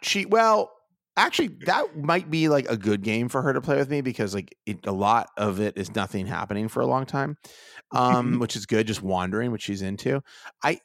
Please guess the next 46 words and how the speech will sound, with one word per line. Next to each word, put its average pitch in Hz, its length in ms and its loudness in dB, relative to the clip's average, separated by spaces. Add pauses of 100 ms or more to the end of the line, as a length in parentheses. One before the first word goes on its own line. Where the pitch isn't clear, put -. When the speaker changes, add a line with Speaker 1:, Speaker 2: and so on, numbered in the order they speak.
Speaker 1:
just, 285 260 -2
I - 60 -6
think, 294 360 -4
like, 139 240 0
what 165 140 2
I'm 151 100 0
saying 127 440 -2
is, 87 420 -4 (580)
like, 156 240 -2 (260)
I 160 120 2
don't 240 200 4
wanna 196 160 4
have 175 80 -2
to 180 100 -2
put 175 160 0
on 170 100 4
a 160 60 4
V 131 140 4
R 131 80 6
headset 127 340 0
to - 80 -6
play 113 240 0
a 120 60 0
fucking 110 340 -4
game 147 380 2
that 110 160 0
doesn't 147 320 2 (100)
seem 180 320 2
to 135 260 -2
actually 143 380 -2
need 123 380 0
a 113 40 2
V 110 140 0
R 110 140 4
headset. 139 280 -2
I'm 117 120 -4
sure 123 200 0
it 131 60 0
has 139 120 -2
some 165 100 -4
great 156 180 0
moments. 151 420 0 (380)
I'm 113 80 -8
sure 107 320 2
it, 123 140 0
like, 123 260 -2